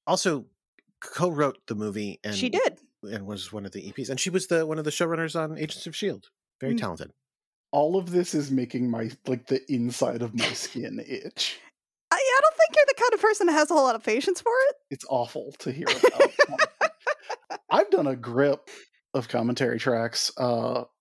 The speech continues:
Speaker 3: we've done a couple on War Rocket Ajax, which is the podcast that I've been doing for the past eleven years. Matt Fraction always joins us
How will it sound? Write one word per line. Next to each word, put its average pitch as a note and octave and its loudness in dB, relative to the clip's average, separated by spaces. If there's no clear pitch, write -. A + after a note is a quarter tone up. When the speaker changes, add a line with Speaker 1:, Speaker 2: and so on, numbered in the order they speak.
Speaker 3:
we've C#3 0
done D3 4
a C3+ 0
couple D#3 0
on C3 0
War B2+ 0
Rocket A#2+ 0
Ajax, A#2+ -2
which A#2+ -6
is A#2 -6
the - -16
podcast A2+ -4
that A#2 -6
I've A2+ -2
been A2+ -6
doing A2+ -4
for A#2 -12
the A#2 -14
past A2+ -6
eleven A#2 -6
years. A2 -8
Matt C3 -2
Fraction B2+ -2
always A#2+ -2
joins A2+ -2
us A#2 -4